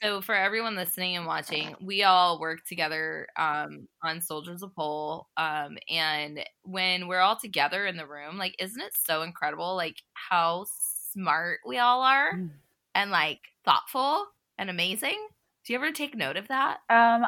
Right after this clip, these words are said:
Speaker 2: I always take note of how smart everyone else is, but, like <laughs>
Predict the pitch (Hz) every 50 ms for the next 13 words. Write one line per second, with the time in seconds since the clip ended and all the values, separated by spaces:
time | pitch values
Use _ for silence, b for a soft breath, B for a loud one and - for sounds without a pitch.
0 | - - 214 233 269 349 392 440 427 - _ - 381 359 - 269 247 226 226 247
1 | 277 285 269 269 254 226 233 - - 226 208 202 - - 208 185 208 220 202 196
2 | 190 190 185 208 240 - - 453 480 494 508 508 508 508 508 466 - _ - 240
3 | 226 220 - - 220 208 202 196 190 190 190 196 202 - - - -